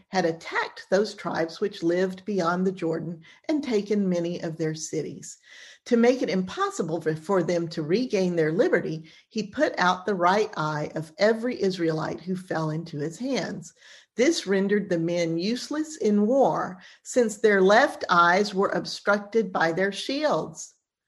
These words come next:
Oh, wow, that makes perfect sense now. This is so cool. So cool. So needless to say,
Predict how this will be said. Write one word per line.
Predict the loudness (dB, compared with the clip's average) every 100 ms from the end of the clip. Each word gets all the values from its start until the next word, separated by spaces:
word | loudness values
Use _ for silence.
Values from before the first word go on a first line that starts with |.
| _ _ _ _
Oh, | -4 -2 0 4 4 4 4 2 2 2 2 2
wow, | 2
that | 2 0
makes | 0 -2 -6 -4
perfect | 0 0 0 -4 -4
sense | -10 -4 -4 -4 -6 -2
now. | 0 0
This | -2 -4
is | -8 -12
so | -10 -2 2 2 0
cool. | -4 -2 0 0 -4 -18 -20 -20 _
So | -14 -8 -2 0
cool. | -2 -8 -8 -10 -18 _ _ -20 -20 -20 0
So | 6 6
needless | 6 6 6 4 0
to | -4
say, | -2 -4 -6